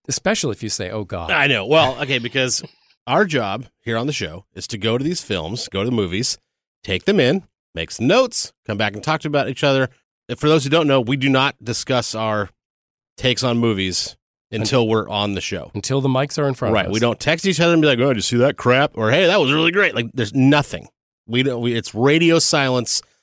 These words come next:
Speaker 2: unless it's, "Have you seen the movie?" "Yes." "Great. See you at seven o'clock when we record." That's the
Speaker 1: Right.
Speaker 2: only time we talk about stuff. That being said, my job was to go to the theater and see Plane,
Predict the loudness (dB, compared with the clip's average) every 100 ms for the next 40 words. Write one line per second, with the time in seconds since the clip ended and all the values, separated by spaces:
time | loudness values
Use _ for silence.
0 | _ 0 2 2 2 0 -2 -6 _ _
1 | 0 2 2 4 4 6 4 4 0 0
2 | 2 4 2 2 2 2 2 0 0 -2
3 | -2 -2 -2 -2 -4 0 -2 -2 -2 0
4 | 2 4 4 4 2 4 2 2 0 -2
5 | -4 -10 -10 _ _ _ 0 0 2 2
6 | 4 2 2 2 0 0 0 -2 -6 -8
7 | -6 -2 -2 -2 -6 _ -8 -4 -4 0
8 | 2 4 2